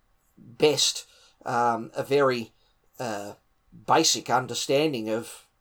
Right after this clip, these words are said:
the term quantum physics, and yet I trust that there are people who've said these things. I, I've never seen any of that, and yet my eyes and my mind is open to it in the way that it's able to be, uh, by what's been told to me by others. When, when I'm in court, I'm hearing,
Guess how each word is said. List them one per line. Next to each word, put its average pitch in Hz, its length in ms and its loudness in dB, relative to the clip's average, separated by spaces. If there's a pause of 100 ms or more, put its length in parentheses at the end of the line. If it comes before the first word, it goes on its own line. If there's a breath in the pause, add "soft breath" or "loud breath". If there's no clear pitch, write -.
(960)
the 131 100 -18
term 139 340 -2
quantum 147 400 0
physics, 180 400 -6
and 147 120 -4
yet 170 100 4
I 180 120 8
trust - 420 0
that - 140 -12
there 139 180 0
are 135 60 0
people 143 460 -4 (460 loud breath)
who've 147 240 -2
said 180 260 0
these 110 300 -2
things. 131 260 -6
I, 131 140 0
I've 135 160 -2
never 151 140 -2
seen 220 360 0
any 98 220 -6
of 78 80 -16
that, 127 220 -4
and 139 160 -10
yet 147 200 -4 (720)
my 147 360 4
eyes 151 500 8
and 131 160 -6
my 127 140 -2
mind 135 340 0
is 120 140 -4
open 143 340 2
to 135 200 -4
it 117 80 -6
in 117 220 -12
the 120 80 -6
way 123 280 0
that 113 100 -10
it's 107 160 -8
able 135 300 2
to - 120 -10
be, 90 360 -10 (420 soft breath)
uh, 123 200 -6
by 139 260 4
what's 143 240 -2
been 139 240 -4
told 151 240 2
to 135 40 -14
me 151 120 -8
by 151 200 2
others. - 320 0
When, 156 300 4
when 151 140 2
I'm 143 320 0
in 151 200 -4
court, 185 380 0
I'm 123 360 -8
hearing, 139 520 -2